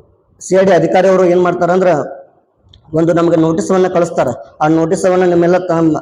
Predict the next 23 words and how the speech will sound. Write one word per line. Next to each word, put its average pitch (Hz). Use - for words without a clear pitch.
ತಮ್ಮ 160
ಮುಂದೆ 180
ನಾವು 175
ಹಾ-, 156
ಹಾಜರುಪಡಿಸಿದ್ದೇವೆ. 156
ಆ 143
ನೋಟಿಸ್‌ಗೆ 156
ಕಾನೂನಿಗೆ 185
ಗೌರವವನ್ನ 180
ಕೊಟ್ಟು 180
ಏನ್ 180
ಮಾಡ್ತೀವಿ 175
ಅಂದ್ರ, 185
ನಾವು 160
ಜನವರಿ 185
ಆರನೇ 156
ತಾರೀಕ 175
ಆ, 151
ಆ 156
ನೋಟಿಸ್‌ಗೆ 170
ಗೌರವವನ್ನ 180
ಕೊಟ್ಟು 185
ನಾವು 180